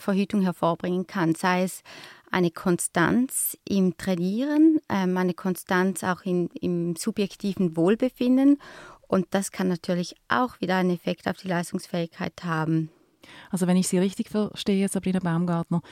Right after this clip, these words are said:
Speaker 2: der negative Effekt ist in dem Sinn nicht wirklich bewiesen. Es kann sein, dass es ein leichter negativer Effekt gibt, weil man mehr Östrogen hat oder was auch immer. Aber es kann auch positive Effekte haben, weil wenn man Beschwerden hat,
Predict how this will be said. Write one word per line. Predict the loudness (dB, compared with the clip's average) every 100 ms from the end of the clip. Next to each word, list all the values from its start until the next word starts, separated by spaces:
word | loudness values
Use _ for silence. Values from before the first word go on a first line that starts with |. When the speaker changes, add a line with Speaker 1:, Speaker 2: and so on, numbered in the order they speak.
| -18 -20 -8 0
Speaker 2:
der | 2
negative | 4 2 0 -2 -2
Effekt | 0 -2 -2 -6
ist | -4
in | -2
dem | 0 0
Sinn | 0 0 2 4
nicht | 4 4 -4 -6 2
wirklich | 4 4 0 -2 -6 _ 2
bewiesen. | 4 4 2 4 6
Es | 6 2
kann | 2
sein, | 2 2 2 2
dass | 2
es | 0
ein | 0
leichter | 0 0 -2 -2
negativer | -2 -2 -4 -6 -4
Effekt | -4 -4 -6 -6
gibt, | 0 0 0 -10
weil | -2 2 4 6 6
man | 6 6 4
mehr | 4 4 2 -2 -10 _ _ -4
Östrogen | -4 -4 -4 -4 -4 -2
hat | -2 -4 -8
oder | -6 -6 -8
was | -6 -6 -6
auch | -6
immer. | -2 0 -2 -4 -14 -8 0
Aber | 0
es | 2
kann | 2
auch | 2 4
positive | 2 4 2 0 0
Effekte | 0 -2 -2 -2
haben, | 0 0 0
weil | 0 -2
wenn | -2 0
man | 0 -2 -4 -8
Beschwerden | -2 0 2 2 6
hat, | 4 4 -6